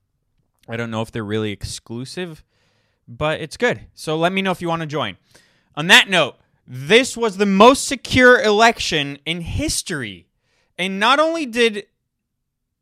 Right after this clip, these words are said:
<laughs> this is, this is coming from a top source. This is coming from a top, uh, what's it called? What's it called? What's it called?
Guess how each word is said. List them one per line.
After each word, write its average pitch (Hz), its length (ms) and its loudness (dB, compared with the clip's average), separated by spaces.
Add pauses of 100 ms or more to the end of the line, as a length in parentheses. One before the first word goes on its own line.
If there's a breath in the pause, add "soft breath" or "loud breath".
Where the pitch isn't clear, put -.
(160)
<laughs> - 0 -
this 202 800 -4
is, 311 180 -8
this 262 160 -6
is 311 120 -8
coming 320 300 0
from 202 280 0
a 180 80 0
top 220 320 0
source. 185 440 0
This 170 200 -8
is 220 100 -10
coming 226 280 -4
from 185 380 -6
a 151 80 -4
top, 185 440 -2 (520 soft breath)
uh, - 340 -16
what's 165 260 -8
it 175 80 -8
called? 127 340 0
What's 160 220 -8
it 208 60 -14
called? 233 380 -2 (600)
What's 196 180 -6
it 226 80 -4
called? 233 360 -4